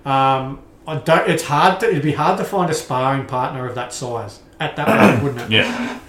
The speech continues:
Speaker 1: Um, that, that's probably one thing that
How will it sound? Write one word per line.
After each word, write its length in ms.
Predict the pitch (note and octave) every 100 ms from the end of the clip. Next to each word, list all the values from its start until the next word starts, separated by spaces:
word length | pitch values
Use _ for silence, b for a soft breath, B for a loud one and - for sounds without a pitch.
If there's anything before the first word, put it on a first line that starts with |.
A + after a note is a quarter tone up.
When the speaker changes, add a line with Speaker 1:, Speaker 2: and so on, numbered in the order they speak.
| B B B B B -
Speaker 1:
Um, 460 | C3 B2+ B2+ C3 C#3
that, 180 | D3+
that's 180 | D3+ -
probably 260 | - C#3+ C#3
one 280 | C3+ C3+ B2+
thing 220 | C#3+ C3
that 240 | C3+ -